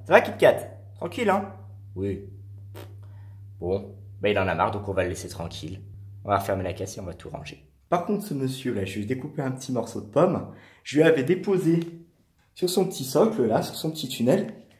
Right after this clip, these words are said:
Il en a pas voulu. C'est qu'une fois qu'il a été rentré dans sa caisse, je lui ai donné le morceau de pomme dans son écuelle.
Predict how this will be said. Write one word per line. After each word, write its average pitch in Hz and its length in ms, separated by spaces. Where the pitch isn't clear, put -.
Il 117 100
en 110 80
a 107 80
pas 220 160
voulu. 156 580
C'est - 220
qu'une 247 220
fois 190 760
qu'il - 200
a - 20
été - 220
rentré - 280
dans 180 80
sa 131 180
caisse, - 520
je - 160
lui 113 60
ai 110 40
donné 202 300
le 185 100
morceau 165 300
de 156 80
pomme 135 180
dans 127 100
son 117 220
écuelle. 110 640